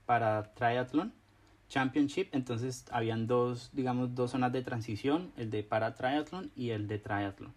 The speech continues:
Entonces, el de paratriatlón, eso fue una experiencia también muy, muy grande porque nunca había hecho, eh, para triatlón.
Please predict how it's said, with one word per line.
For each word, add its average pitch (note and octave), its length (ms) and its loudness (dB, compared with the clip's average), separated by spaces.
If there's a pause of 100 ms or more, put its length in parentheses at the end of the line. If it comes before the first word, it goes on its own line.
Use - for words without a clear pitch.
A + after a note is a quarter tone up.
(500)
Entonces, B2 560 -2 (340)
el A#2 140 0
de B2+ 80 0
paratriatlón, C#3+ 600 4 (120)
eso B2+ 240 0
fue C3+ 120 -2
una C3 120 2
experiencia B2 420 0
también A2+ 400 -2
muy, B2 220 2
muy B2+ 180 4
grande B2+ 240 2
porque - 240 -4
nunca B2 440 2
había B2 280 2
hecho, A#2+ 540 -2 (180)
eh, A2+ 180 -8
para A2 280 0
triatlón. B2 580 0